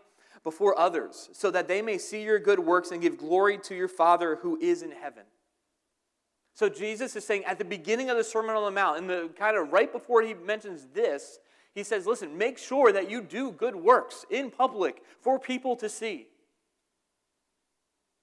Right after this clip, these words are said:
But what Jesus is getting at here is a motivation.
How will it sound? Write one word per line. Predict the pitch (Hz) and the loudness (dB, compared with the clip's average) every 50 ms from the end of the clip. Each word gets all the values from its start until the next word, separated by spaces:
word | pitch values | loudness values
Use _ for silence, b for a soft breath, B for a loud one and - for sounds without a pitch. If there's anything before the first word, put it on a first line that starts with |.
| _ _ _ _ _ _ _ _ _ _ _ _ _ _ _ _ _ _ _ _ - | _ _ _ _ _ _ _ _ _ _ _ _ _ _ _ _ _ _ _ _ -4
But | 185 | -2
what | 185 202 202 156 | -2 -2 -2 -4
Jesus | - 185 220 233 226 202 226 208 214 | -8 -10 -10 -8 -6 -6 -6 -6 -6
is | 196 185 147 | -8 -10 -10
getting | 143 143 202 214 214 208 196 | -8 -6 -6 -4 -4 -6 -6
at | 185 170 143 - _ - | -6 -8 -8 -10 _ -4
here | 170 170 170 | -4 -2 -2
is | 170 160 165 | -2 -4 -6
a | 165 156 | -10 -8
motivation. | 151 160 170 180 180 180 160 156 156 156 151 - 123 104 | -4 -2 -2 -2 -2 -2 -2 -2 -4 -4 -6 -10 -16 -18